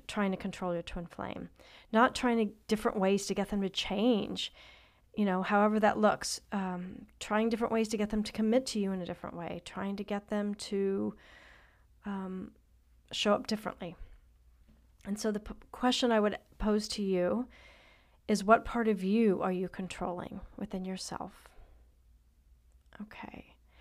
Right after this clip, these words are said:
The next one I wanna look at is divine feminine is not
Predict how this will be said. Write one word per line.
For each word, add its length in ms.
The 40
next 260
one 100
I 60
wanna 180
look 180
at 220
is 240
divine 300
feminine 420
is 160
not 360